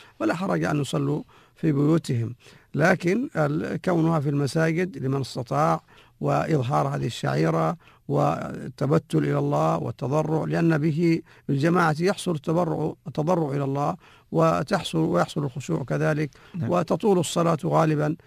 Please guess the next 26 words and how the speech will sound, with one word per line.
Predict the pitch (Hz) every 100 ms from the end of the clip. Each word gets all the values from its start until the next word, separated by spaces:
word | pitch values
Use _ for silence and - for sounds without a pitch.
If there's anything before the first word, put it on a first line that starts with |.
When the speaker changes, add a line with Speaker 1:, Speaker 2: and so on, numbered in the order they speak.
| - _
Speaker 1:
في | - 147 156
المساجد. | 135 123 127 120 113 127 - _ -
Speaker 2:
نعم، | 123 107
جزاك | 117 117 107
الله | 120 120
خير | 127
فضيلة | 107 117 113
الشيخ. | 107 - 139 170 175 -
آه، | 214 117 120 117 117 120 - - - - -
سؤال | - 156 143 110
على | 117 117 117 117 - - -
أربعة | 123 120 110
أربعة | 113 113
سبعة | 107 - 107
سبعة، | 113 147 135 156 - - - - -
تقول: | - -
"السلام | 127 - 127 123
عليكم | 131 - 120
ورحمة | 120 117 110 117
الله، | 120 135 156 _ - - _
وصلني | - 123 165 160 139
مقطع | 139 151 - 185 180
عن | 127 120
سورة | 113 156 139 120
الفاتحة، | 113 - 131 123 120 139 190 _ _ _ _ _ -
وجاء | - 120 160 185